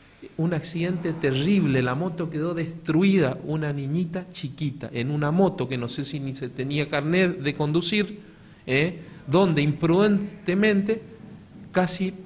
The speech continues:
perdemos una vida de una esquinense más. Por favor, conciencia a los padres en las rutas, por ejemplo, en la misma ciudad, respetar el, el semáforo en rojo.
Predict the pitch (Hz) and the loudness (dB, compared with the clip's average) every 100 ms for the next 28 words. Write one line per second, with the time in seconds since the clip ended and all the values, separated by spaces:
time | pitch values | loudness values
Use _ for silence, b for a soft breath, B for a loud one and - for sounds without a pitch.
0 | - 143 135 147 147 139 131 120 113 120 | -2 2 4 4 4 2 2 2 2 4
1 | 110 110 123 165 170 147 - 123 117 113 | 2 2 2 4 4 2 0 0 0 -2
2 | 117 101 98 - - B B B - - | -4 -4 -4 -6 -18 B B B -20 -6
3 | 190 196 190 151 135 165 151 165 156 151 | 2 4 4 2 4 6 4 2 2 2
4 | - 180 190 180 165 131 131 131 - 180 | 2 2 4 4 2 2 2 2 2 2
5 | 175 170 170 B B B B - 143 139 | 2 0 -6 B B B B -2 0 2
6 | 123 196 202 151 135 127 127 160 156 143 | 4 4 4 0 0 0 0 0 0 2
7 | 127 127 139 175 170 151 147 139 165 165 | 0 0 0 0 0 0 2 4 4 2
8 | B B - 170 175 170 160 180 175 151 | B B -2 0 2 0 2 2 2 0
9 | - 131 139 131 139 143 123 117 139 185 | -2 -2 0 0 0 -2 -4 -2 2 2
10 | - 117 | 0 -6